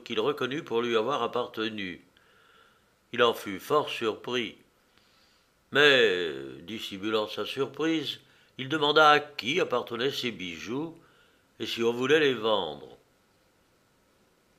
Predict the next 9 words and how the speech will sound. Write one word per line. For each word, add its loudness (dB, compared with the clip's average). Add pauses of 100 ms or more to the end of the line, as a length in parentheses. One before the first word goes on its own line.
(1120)
Ambroise 2
de 0
Plaisance, -4 (100)
qui -10
était -2
venu 0
à 0
cette -8
foire -6